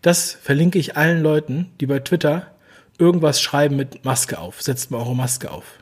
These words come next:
Schickt denen dieses Video, die sollen sich das angucken. Die sollen dieser Mutter in die Augen gucken, wie sie erzählt, dass ihr Kind zusammengebrochen ist und kein Arzt gerufen wurde. Alle Lehrer sollen sich das angucken. Verlinkt dieses Video. Ich danke dieser Mutter.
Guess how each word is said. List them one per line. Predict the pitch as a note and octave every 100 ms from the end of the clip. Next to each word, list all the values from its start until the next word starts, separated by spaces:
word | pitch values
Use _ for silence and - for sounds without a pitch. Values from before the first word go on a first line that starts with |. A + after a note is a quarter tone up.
| _
Schickt | - G3 G3
denen | F#3 E3+
dieses | D#3+ D#3 -
Video, | E3+ B2+ A2
die | A#2
sollen | B2+ C#3+
sich | C#3 C3
das | B2
angucken. | B2 D#3+ A#2+ - G2 _ _ _ _ _ _ _ _ B2+
Die |
sollen | B2 D#3 E3
dieser | D#3+ D#3
Mutter | F3 G3+ F#3
in | E3+
die | D#3
Augen | D#3 A#2
gucken, | - G#2+ A#2
wie | C3+
sie | C#3
erzählt, | E3 - F#3+ G3+
dass | F#3+
ihr | G3
Kind | - G3+ F#3+
zusammengebrochen | G3 F3+ F3+ E3 E3 D#3+
ist | E3 D3+
und | D#3
kein | D3+ D3+
Arzt | D3+ D3 -
gerufen | G#2 F#2+ F#2
wurde. | F2+ D#2+ - _ _ _ _ _ _ _ _ - _ _ _ _ - - - - - - - - _ _ _ _ _ -
Alle | D#3+ E3+
Lehrer | F3 G#3+ F3+
sollen | D3 C3+
sich | B2+
das | C#3 A#2+
angucken. | A#2 A2+ - - - - - - - _ _ _ _ _
Verlinkt | - C#3+ F#3
dieses | F3+ E3+ -
Video. | F#3 B2 F#2+ - _ _ _ -
Ich | B2
danke | D3+ E3+ D#3+
dieser | D#3 D#3
Mutter. | D#3+ - -